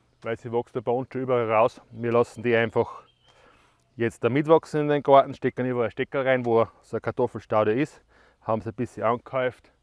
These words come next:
und im Herbst werden wir dann mal nachbutteln, wie viel Kartoffeln das wir da kriegen. Wenn man da schaut, das ist zum Beispiel eine Topinambur, die geht jetzt gerade da auch wild auf. Die bleibt dann gelb, wer sie kennt,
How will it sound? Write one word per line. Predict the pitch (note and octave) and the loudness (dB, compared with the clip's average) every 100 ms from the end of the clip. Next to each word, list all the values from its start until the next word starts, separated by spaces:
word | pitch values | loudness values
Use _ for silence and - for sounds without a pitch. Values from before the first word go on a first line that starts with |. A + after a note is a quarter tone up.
| _ _ _ _ _ | _ _ _ _ _
und | A2 | -8
im | G#2+ | -6
Herbst | F#2+ A2 - | -4 -4 -4
werden | A2 | -6
wir | G#2+ | -4
dann | G#2+ | -8
mal | G#2+ | -8
nachbutteln, | G#2+ - - B2 A#2+ A2 _ | -8 -8 -10 -10 -10 -12 _
wie | G#2+ G#2+ | -12 -12
viel | - | -8
Kartoffeln | A2 - A2 - G#2+ | -10 -4 -6 -6 -8
das | G#2 | -8
wir | G#2+ | -6
da | G2 | -8
kriegen. | F2+ A2+ A2+ - _ _ _ _ _ _ _ _ _ _ _ _ _ | -6 -4 -4 -10 _ _ _ _ _ _ _ _ _ _ _ _ _
Wenn | G#2 | -8
man | A2+ A2 | -6 2
da | C3+ | 0
schaut, | - D3+ D3+ _ | 4 4 4 _
das | A2 - | -16 -14
ist | G#2 - | -14 -12
zum | A2+ | -6
Beispiel | A2 G#2+ - A2+ | -4 -6 -8 -6
eine | A2 | -4
Topinambur, | - A#2+ - A2+ G#2 - C3 E3+ D#3+ - - | -4 -4 -4 -4 -6 -4 2 4 2 -4 -12
die | A#2 | -8
geht | A2+ A2 | -2 0
jetzt | A2 - | 0 0
gerade | A2+ - | -4 -2
da | A2+ G2+ | -4 0
auch | G#2 - | 0 0
wild | A#2+ C3 A2+ | -4 0 4
auf. | B2 - _ _ _ _ _ - | 4 4 _ _ _ _ _ -20
Die | |
bleibt | A2 A#2 - _ - | -14 -14 -16 _ -2
dann | A2+ G#2 G2 - _ _ | 0 0 -4 -12 _ _
gelb, | - G#2+ D3 - - | -2 2 2 -2 -4
wer | C3+ | -4
sie | C#3+ | -4
kennt, | A#2+ C3 C3 C3 | -4 -2 -2 -4